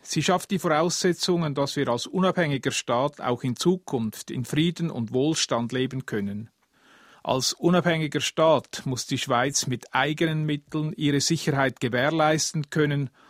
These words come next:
vor allem auch in außerordentlichen Lagen.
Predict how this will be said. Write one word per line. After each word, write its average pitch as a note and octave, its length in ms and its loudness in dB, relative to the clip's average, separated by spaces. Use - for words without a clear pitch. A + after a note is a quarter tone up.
vor - 340 -4
allem C#3+ 280 2
auch B2 220 0
in A2 200 -4
außerordentlichen C#3+ 1040 -2
Lagen. A2 480 -4